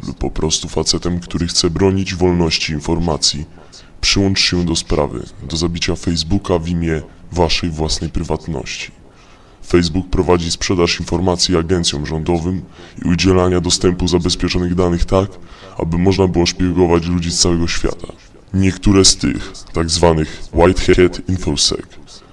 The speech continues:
firm, które zdobywają informacje bezpieczeństwa,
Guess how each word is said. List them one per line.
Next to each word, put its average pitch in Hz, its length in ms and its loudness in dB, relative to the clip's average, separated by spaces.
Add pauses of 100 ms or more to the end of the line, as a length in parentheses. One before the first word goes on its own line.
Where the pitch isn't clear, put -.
(160)
firm, 90 340 0
które 82 280 0
zdobywają 85 540 2
informacje 82 520 -2
bezpieczeństwa, 73 800 -2